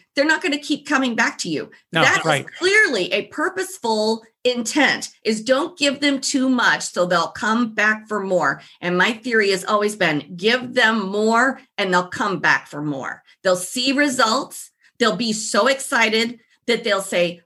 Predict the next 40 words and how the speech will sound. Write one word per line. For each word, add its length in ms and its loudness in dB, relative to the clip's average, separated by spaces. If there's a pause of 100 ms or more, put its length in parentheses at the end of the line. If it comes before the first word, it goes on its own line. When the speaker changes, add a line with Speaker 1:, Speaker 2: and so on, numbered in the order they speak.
(120)
Speaker 1:
"Oh 80 0
my 160 2
gosh, 500 0 (260)
you 180 -2
were 160 4
amazing. 460 -2
What, 280 0
what's 180 -2
your 100 0
next 260 -2
course 300 -6
that 200 -8
you 80 -6
have?" 360 -2 (140)
And 120 -2
not 200 2
only 120 -2
Speaker 2:
Yeah. 60 -2
Speaker 1:
will 100 0
they 100 0
do 220 -6
that, 360 2
but 140 -6
they'll 100 -4
shout 460 -2
it 120 -2
from 160 -2
the 100 -2
rooftops. 920 -4
Speaker 2:
Based 320 2
on 180 0
results, 420 -2
based 280 -2
on 100 2
Speaker 1:
Yes, 160 4
Speaker 2:
results. 460 -8
Yeah, 120 2
Speaker 1:
based 120 2
Speaker 2:
absolutely. 420 0
Speaker 1:
on 280 0